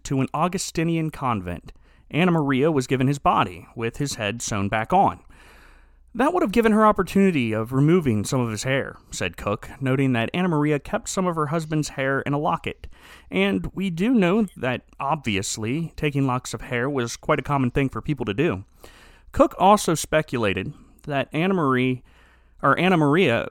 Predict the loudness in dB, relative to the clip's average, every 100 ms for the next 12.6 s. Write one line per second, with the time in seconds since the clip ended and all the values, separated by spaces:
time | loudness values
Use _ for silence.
0 | -8 -4 -2 -2 -4 -2 0 0 -4 -2
1 | 0 0 -2 -4 -4 -4 -4 -2 -2 -2
2 | -6 -2 0 0 -2 -8 -16 -16 -4 -4
3 | -2 -4 -4 0 0 -2 -4 0 2 2
4 | 0 -2 -2 -2 -2 -2 -4 -4 -4 -6
5 | -2 -4 -4 -6 -6 -4 -4 -4 -4 -4
6 | 0 0 2 -4 -10 -16 _ -20 -20 -2
7 | 2 4 4 4 0 0 0 0 -4 -4
8 | -4 -4 -4 -6 -4 -6 -2 -4 -4 -4
9 | 0 0 0 -2 -4 -6 -4 -4 -6 -2
10 | 0 0 -4 -6 -8 -8 -4 -2 -2 -4
11 | -4 -4 -6 0 0 0 -6 -20 -20 -20
12 | -8 0 2 2 0